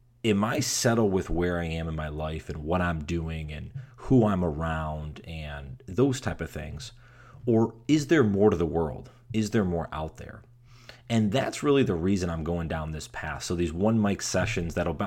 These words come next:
kind of be slipped in, um, to every few episodes here and there, I'll throw it in. And it'll be different topics, things that are just on my mind that I wanna talk about that I think could re-, be really helpful to the audience out there.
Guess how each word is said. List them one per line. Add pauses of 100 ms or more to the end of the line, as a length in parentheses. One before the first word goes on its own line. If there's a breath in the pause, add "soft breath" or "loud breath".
kind
of
be
slipped
in, (560 loud breath)
um,
to
every
few
episodes
here
and
there,
I'll
throw
it
in. (380 loud breath)
And
it'll
be
different
topics,
things
that
are
just
on
my
mind
that
I
wanna
talk
about (320 loud breath)
that
I
think
could
re-,
be
really
helpful
to
the
audience
out
there.